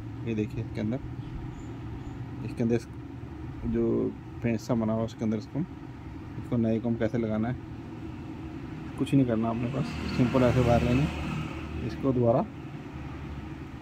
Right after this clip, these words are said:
हम clockwise ऐसे चढ़ा देंगे। थोड़ा सा इस-, इसको cap को पीछे करके, रबड़ cap को, ये देखिए इसको ऐसे सिंपल हम clockwise, एंटी क्लॉकवाइज खुलेगा और clockwise को चढ़ा देंगे।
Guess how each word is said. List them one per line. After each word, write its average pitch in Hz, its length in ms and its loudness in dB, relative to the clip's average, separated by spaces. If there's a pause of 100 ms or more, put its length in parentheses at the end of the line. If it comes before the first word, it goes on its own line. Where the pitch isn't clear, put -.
(240)
हम 123 180 4 (300)
clockwise 123 400 8
ऐसे 113 220 6
चढ़ा 101 220 -2
देंगे। 104 260 -6 (1400)
थोड़ा 123 180 4
सा 127 120 4
इस-, 123 140 2 (260)
इसको - 220 -6
cap 110 260 4
को 120 80 0
पीछे 113 240 2
करके, 113 220 2
रबड़ 110 200 0
cap 110 240 0
को, 165 120 -2 (2750)
ये 117 160 4
देखिए 127 340 0 (440)
इसको - 240 0
ऐसे 123 240 4
सिंपल - 1300 -4
हम 131 120 8
clockwise, 117 460 6 (1040)
एंटी 127 200 6
क्लॉकवाइज 123 380 8
खुलेगा 127 340 4
और 127 80 2
clockwise 117 420 2
को - 120 -2
चढ़ा 101 240 4
देंगे। 95 360 -6